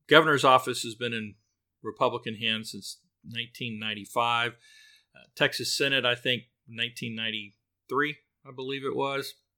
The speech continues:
And then the House came along in two thousand and three. And every other single statewide elected official who was elected, uh, has also been a Republican since that time.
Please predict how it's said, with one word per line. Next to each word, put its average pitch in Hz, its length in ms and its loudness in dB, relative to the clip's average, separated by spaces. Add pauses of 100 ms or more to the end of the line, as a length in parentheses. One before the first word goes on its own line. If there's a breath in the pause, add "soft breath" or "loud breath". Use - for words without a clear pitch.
(500)
And 123 100 -4
then 120 100 -2
the 117 80 -4
House 131 260 2
came 117 200 -6
along 110 320 -4
in 98 160 -6
two 117 160 -4
thousand 104 400 -6
and 95 140 -16
three. 98 260 -8 (680 loud breath)
And 117 180 0
every 160 320 6
other 143 200 6
single 135 580 2
statewide 127 460 0
elected 120 360 -2
official 107 640 0 (480)
who 135 120 0
was 117 120 0
elected, 117 680 4 (760 soft breath)
uh, - 400 -18
has 127 140 -6
also 123 260 2
been 107 160 -6
a 104 40 -8
Republican 98 580 -6
since - 240 -12
that 104 160 -10
time. 98 200 -6